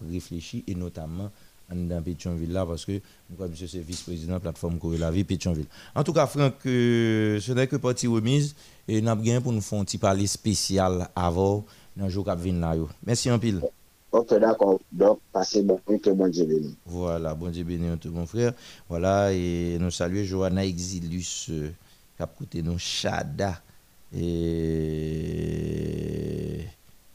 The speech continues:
Speaker 1: E, k ap koute nou, Chada. Men Kwa de Bouke, men tout moun e Kwa de Bouke ou rete. M pa konprann, m pa konprann anyen.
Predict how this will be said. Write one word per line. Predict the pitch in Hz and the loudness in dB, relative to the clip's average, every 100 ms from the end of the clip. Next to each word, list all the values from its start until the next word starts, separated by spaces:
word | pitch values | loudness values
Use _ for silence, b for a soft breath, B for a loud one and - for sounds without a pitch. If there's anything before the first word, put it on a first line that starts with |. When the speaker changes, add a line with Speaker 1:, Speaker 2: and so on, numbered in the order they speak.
| _ - | _ -14
Speaker 1:
E, | 85 80 80 78 78 76 76 76 50 50 76 - - - - - 64 62 50 50 | -6 -2 -2 -2 -2 -4 -4 -4 -4 -4 -4 -6 -6 -8 -8 -10 -12 -12 -14 -16
k | - | -14
ap | - - | -14 -10
koute | 82 78 78 | -10 -6 -4
nou, | 82 95 | -2 -4
Chada. | - - 82 85 - | -6 -8 -4 -4 -6
Men | - - | -10 -8
Kwa | 90 | -6
de | 95 | -6
Bouke, | 104 - 95 | -6 -6 -6
men | 87 82 | -4 -6
tout | - - | -8 -8
moun | 92 95 | -4 -2
e | 92 | -2
Kwa | 98 | -4
de | 87 | -6
Bouke | 90 85 117 | -6 -6 -6
ou | 82 | -6
rete. | 78 78 | -6 -8
M | |
pa | 85 | -6
konprann, | 95 110 101 98 | -6 -6 -4 -2
m | 95 82 | -2 -4
pa | 98 | -6
konprann | 113 113 107 104 | -8 -6 -6 -6
anyen. | 90 90 | -6 -6